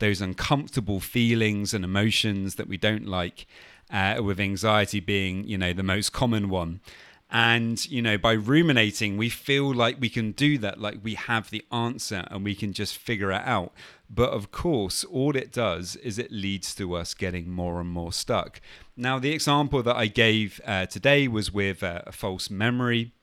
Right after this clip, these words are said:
uh, type of O C D. But, you know, this can, this can kind of jump onto any obsession, uh, that you might be struggling with. Contamination O C D, for example. Of course, with that particular one,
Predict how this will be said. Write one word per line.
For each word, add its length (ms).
uh, 140
type 260
of 100
O 140
C 300
D. 260
But, 200
you 120
know, 200
this 220
can, 640
this 160
can 360
kind 260
of 180
jump 340
onto 600
any 380
obsession, 880
uh, 200
that 180
you 100
might 300
be 80
struggling 580
with. 180
Contamination 840
O 120
C 200
D, 220
for 120
example. 560
Of 140
course, 400
with 320
that 240
particular 580
one, 520